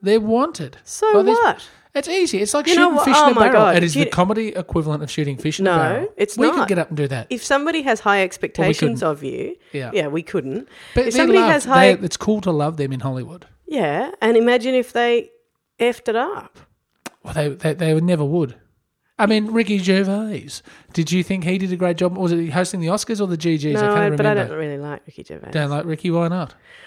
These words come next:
Speaker 2: I just find him. <sighs> I, like, you know, I know he's clever and I know all that, like, on paper, but I just think he is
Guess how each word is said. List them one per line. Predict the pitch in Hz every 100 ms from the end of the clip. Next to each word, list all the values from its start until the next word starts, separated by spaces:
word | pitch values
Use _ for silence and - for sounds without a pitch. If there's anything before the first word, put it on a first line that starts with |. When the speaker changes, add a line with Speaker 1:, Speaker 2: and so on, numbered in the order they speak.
| -
Speaker 2:
I | - 214
just | 269 -
find | 269 233 226
him. | 202 196 196 190 190 180 180 170 160 - _ 147 156 -
<sighs> | - - - - - - - -
I, | - - 170 175 214 - -
like, | - 202 240
you |
know, | 233
I | 220
know | 220 214
he's | 196
clever | - 170 160 165 156
and | 151
I |
know | 160 156
all | 151 151 147
that, | 151 -
like, | 175 170
on | 156
paper, | 160 151 269
but | 254
I | 170
just | 165 175 -
think | 156 -
he | 165 156 160
is | 151 147